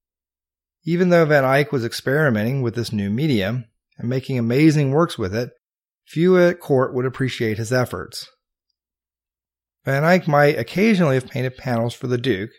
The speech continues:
but as with the Ghent altarpiece, it was more likely wealthy nobles or clergymen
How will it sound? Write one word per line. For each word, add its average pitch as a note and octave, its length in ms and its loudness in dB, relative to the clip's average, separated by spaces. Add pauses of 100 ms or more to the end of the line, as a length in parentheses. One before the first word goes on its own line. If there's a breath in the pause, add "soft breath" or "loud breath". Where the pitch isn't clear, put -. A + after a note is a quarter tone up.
(600)
but C3 120 -4
as D3+ 200 2
with D#3+ 140 -4
the C3+ 60 -4
Ghent E3+ 300 -2
altarpiece, B2 840 -2 (260)
it C#3 100 -10
was D3 220 -2
more D#3 240 2
likely C3 380 -2
wealthy B2 420 -2
nobles A2+ 580 -2 (120)
or A#2+ 80 -10
clergymen B2+ 720 0